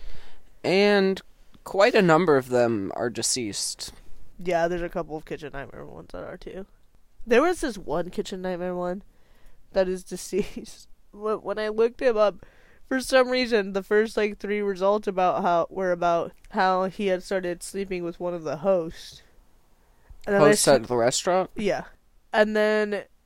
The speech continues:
Speaker 2: I had to keep scrolling, so I'm, like, reading this tea, and then I keep scrolling, and then I find out that he's dead, and I'm like, "Why wouldn't they put that first?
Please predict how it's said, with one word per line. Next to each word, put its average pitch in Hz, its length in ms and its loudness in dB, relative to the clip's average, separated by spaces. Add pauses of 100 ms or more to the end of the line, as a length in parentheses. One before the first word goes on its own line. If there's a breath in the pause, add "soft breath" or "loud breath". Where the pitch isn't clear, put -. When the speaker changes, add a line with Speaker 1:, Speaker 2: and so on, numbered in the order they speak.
(160)
Speaker 2:
I 220 120 4
had 220 140 6
to 226 100 -6
keep 233 360 -6
scrolling, 202 600 0
so 214 120 6
I'm, 208 80 6
like, 185 220 2
reading 202 460 -2
this 190 280 -4
tea, 165 520 -6 (140)
and 202 180 -6
then 185 100 0
I 190 80 -2
keep 214 180 -6
scrolling, 202 400 -2
and 180 100 -6
then 180 120 -2
I 180 80 0
find 190 320 0
out 190 140 -2
that 196 120 -6
he's 180 320 -8
dead, 185 300 2
and 175 140 -8
I'm 180 60 -6
like, 190 140 -2
"Why 196 220 8
wouldn't 247 240 0
they 214 120 6
put 214 220 -4
that 180 240 2
first? 160 480 -6